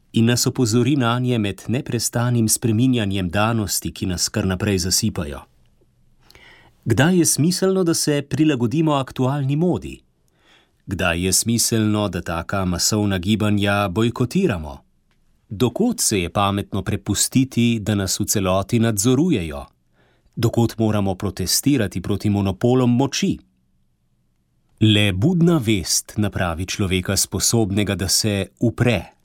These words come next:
da se ne upogne niti pred konformizmom, niti pred totalitarizmom. Nihče se ne more odpovedati svoji osebni odgovornosti, tako da bi preprosto izročil črnega Petra politikom, režimom,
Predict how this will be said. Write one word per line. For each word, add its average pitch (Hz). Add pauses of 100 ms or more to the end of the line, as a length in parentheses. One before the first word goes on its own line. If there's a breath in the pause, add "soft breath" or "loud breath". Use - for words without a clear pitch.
(160)
da 104
se -
ne 92
upogne 110
niti 104
pred -
konformizmom, 110 (140)
niti 135
pred 131
totalitarizmom. 131 (1000)
Nihče 120
se 120
ne 95
more 123
odpovedati 104
svoji 92
osebni 101
odgovornosti, 87 (280 loud breath)
tako 113
da 101
bi 92
preprosto 101
izročil 110
črnega 107
Petra 110
politikom, 104
režimom, 107